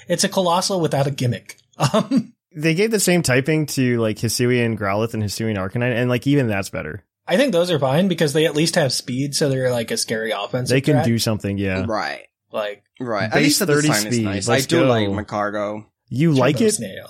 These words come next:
Speaker 2: I, you can't like
Speaker 3: The
Speaker 2: it.
Speaker 3: ma-, the, the, the design I do.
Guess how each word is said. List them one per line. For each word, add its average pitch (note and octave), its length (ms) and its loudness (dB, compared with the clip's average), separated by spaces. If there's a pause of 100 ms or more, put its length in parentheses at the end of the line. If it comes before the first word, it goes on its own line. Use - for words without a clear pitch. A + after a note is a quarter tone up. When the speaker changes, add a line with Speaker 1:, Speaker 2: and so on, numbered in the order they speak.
Speaker 2:
I, B2 120 4
you C#3 180 2
can't C3+ 280 0
like F#2+ 180 -4
Speaker 3:
The E3 80 2
Speaker 2:
it. F3+ 60 4
Speaker 3:
ma-, E3 120 4
the, C#3 580 0 (260)
the, A#2 800 0
the A#2+ 120 0
design A2+ 420 -2
I F2+ 80 2
do. - 160 -8